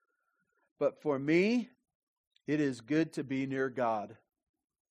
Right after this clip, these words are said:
I have made the Lord God my refuge, that I may tell of all your works. God, I ask your blessing on your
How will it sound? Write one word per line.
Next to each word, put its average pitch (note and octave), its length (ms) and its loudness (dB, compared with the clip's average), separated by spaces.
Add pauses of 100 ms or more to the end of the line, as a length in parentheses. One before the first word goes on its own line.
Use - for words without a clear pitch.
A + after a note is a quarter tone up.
(460)
I C3+ 120 4
have D3 100 4
made D#3 260 2
the C#3+ 80 4
Lord D3+ 340 2
God D3+ 260 6
my C#3 140 2
refuge, F3+ 880 2 (680)
that B2 160 0
I C#3 160 4
may E3+ 200 0
tell B2+ 640 0 (1040)
of A#2+ 160 -8
all A#2+ 160 0
your A2+ 140 -8
works. A2 540 -14 (1300)
God, C3+ 180 6
I C3+ 40 6
ask C#3 340 4
your C3+ 80 -2
blessing D3 480 0
on C#3+ 240 0
your B2 380 -2